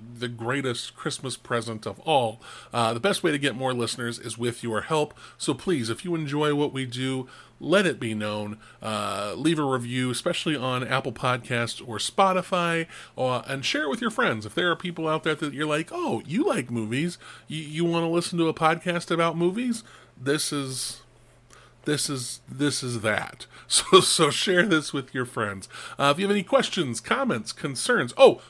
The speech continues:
actually, before I say that, I should say that if you do subscribe to this podcast, uh, not only do you get Let's Talk About, but you also get the Criterion Break,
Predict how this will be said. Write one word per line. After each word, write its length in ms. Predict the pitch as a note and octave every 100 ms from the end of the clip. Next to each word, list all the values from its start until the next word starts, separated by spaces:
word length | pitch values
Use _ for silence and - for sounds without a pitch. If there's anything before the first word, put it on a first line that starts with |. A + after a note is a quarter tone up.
| -
actually, 360 | D#4+ F#4 - B2+
before 340 | B2+ - A3
I 40 | G3+
say 180 | - G3+
that, 200 | G#3+ E3
I 80 |
should 320 | D#3+ - C4 G#3+
say 160 | D3
that 120 | B2+ C3+
if 140 | -
you 100 | D#3
do 400 | C#3 E3 B3 C4
subscribe 760 | - G3+ F3+ - G3 G3+ G#3 F3
to 40 |
this 180 | G#2+ G#2
podcast, 720 | - G2 F#2+ - F#2+ F#2 - - - - -
uh, 180 | B2 A#2+
not 320 | D3+ F3 G#3+ -
only 420 | E3+ A3 A#3+ D#3 A2
do 140 | A2
you 140 | G#2+
get 320 | G#2+ A2+ G2+ -
Let's 240 | A2+ -
Talk 320 | - C#3 B2+
About, 400 | C3+ A#2+ A#2 A#2+ - - -
but 120 | E3+
you 160 | D3+ E3+ -
also 360 | E3+ F3 E3+
get 240 | D3+ D3 -
the 160 | C3+
Criterion 840 | - - C#3 B2+ - A#3+ A3 F#3+ F3
Break, 380 | D#3+ D#3 D3+